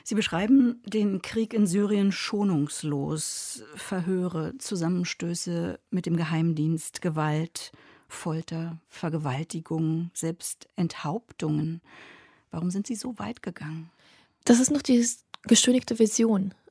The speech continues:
Speaker 2: Also ich, ähm, beschreibe nichts, was tatsächlich unerträglich wäre für den Leser. Und das, was ich beschreibe, ist zum Teil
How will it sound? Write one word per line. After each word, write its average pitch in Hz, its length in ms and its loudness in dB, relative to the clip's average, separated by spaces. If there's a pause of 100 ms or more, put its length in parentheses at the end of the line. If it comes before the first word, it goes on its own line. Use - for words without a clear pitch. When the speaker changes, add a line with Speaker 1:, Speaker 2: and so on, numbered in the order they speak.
Speaker 2:
Also 196 200 4
ich, - 220 -2
ähm, 202 260 4
beschreibe 208 400 0
nichts, - 500 0
was 214 220 0
tatsächlich 208 580 -4
unerträglich 208 880 -2
wäre 190 300 0
für - 100 -10
den 190 140 0
Leser. 190 380 2
Und 190 120 -2
das, 202 200 -4
was 202 160 -4
ich - 180 -10
beschreibe, 214 580 -6
ist - 220 -4
zum 202 180 -2
Teil 202 380 -2